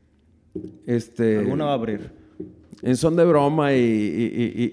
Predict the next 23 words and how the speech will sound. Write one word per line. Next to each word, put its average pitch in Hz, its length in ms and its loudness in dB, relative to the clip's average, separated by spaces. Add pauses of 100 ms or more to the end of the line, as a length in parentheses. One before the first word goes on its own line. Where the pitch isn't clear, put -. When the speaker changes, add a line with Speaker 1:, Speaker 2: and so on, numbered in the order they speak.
Speaker 1:
y, 110 40 0
y - 40 0
lo 113 160 2
digo 120 640 0 (1200)
sin, 120 420 0
sin 120 200 0
ser 143 200 0
irrespetuoso, 135 760 -2
pero 127 240 0 (300)
los 127 180 0
testigos 170 440 4
de 190 100 4
Jehová 160 300 2
van 175 280 -2
toque, - 400 -4 (180)
toque, - 360 -4
toque - 460 -4
puertas, 196 500 -2
alguna 160 360 2
se 190 100 -2
va 180 100 0
a 175 40 0
abrir. 135 480 -4